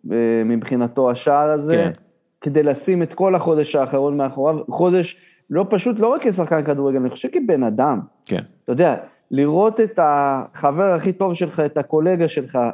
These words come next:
Speaker 1: זוכה בתואר ש-, נגדך,
Speaker 2: כן.
Speaker 1: אתה מצד אחד רוצה לפרגן לו, מצד אחד אתה לא יכול, אה, המון לחץ, המון קנאה, אני בטוח, כן?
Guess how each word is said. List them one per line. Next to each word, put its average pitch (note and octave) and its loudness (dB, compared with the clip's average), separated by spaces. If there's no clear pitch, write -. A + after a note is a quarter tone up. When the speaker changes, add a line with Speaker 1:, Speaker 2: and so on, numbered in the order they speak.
Speaker 1:
זוכה C3+ -4
בתואר D3 0
ש-, D#3+ -6
נגדך, D#3+ 2
Speaker 2:
כן. E2+ -2
Speaker 1:
אתה B2+ -4
מצד D#3+ 2
אחד F3+ 2
רוצה F3 0
לפרגן E3+ -2
לו, D#3+ 0
מצד E3+ 0
אחד F#3 2
אתה F3 0
לא E3+ 0
יכול, F3 -2
אה, B2 -2
המון F3 2
לחץ, F3 0
המון F3+ 0
קנאה, E3+ 2
אני E3 2
בטוח, D3 0
כן? D#3 -2